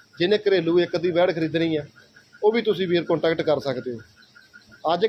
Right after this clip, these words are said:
ਘੱਟੋ ਘੱਟ ਵੈੜਾਂ ਜਿਹੜੀਆਂ ਦੋਸਤੋ ਆਪਾਂ ਤੁਹਾਨੂੰ ਦਿਖਾਉਣੀਆਂ ਨੇ, ਘੱਟੋ ਘੱਟ ਵੀ ਸੱਤ ਨਗ ਹੋਣਗੇ, ਠੀਕ ਆ ਜੀ। ਤੇ ਜਿਨ੍ਹਾਂ ਦੇ ਵਿੱਚੋਂ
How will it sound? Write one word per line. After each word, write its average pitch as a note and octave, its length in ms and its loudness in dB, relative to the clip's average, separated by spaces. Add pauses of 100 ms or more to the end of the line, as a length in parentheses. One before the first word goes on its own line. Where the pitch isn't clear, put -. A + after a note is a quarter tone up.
ਘੱਟੋ A3 240 4
ਘੱਟ A3 100 2
ਵੈੜਾਂ G#3+ 260 4
ਜਿਹੜੀਆਂ A3 200 4
ਦੋਸਤੋ G#3 240 2
ਆਪਾਂ G#3 160 2
ਤੁਹਾਨੂੰ G#3 180 2
ਦਿਖਾਉਣੀਆਂ E3 460 2
ਨੇ, D#3+ 140 0 (1160)
ਘੱਟੋ G3+ 260 2
ਘੱਟ G#3 80 2
ਵੀ G#3+ 120 -2
ਸੱਤ F3 280 -2
ਨਗ F#3+ 220 2
ਹੋਣਗੇ, D3 360 0
ਠੀਕ E3 200 -2
ਆ G3+ 60 2
ਜੀ। E3 160 -4 (840)
ਤੇ F3+ 300 2
ਜਿਨ੍ਹਾਂ F#3+ 280 2
ਦੇ G#3+ 60 4
ਵਿੱਚੋਂ G3+ 460 2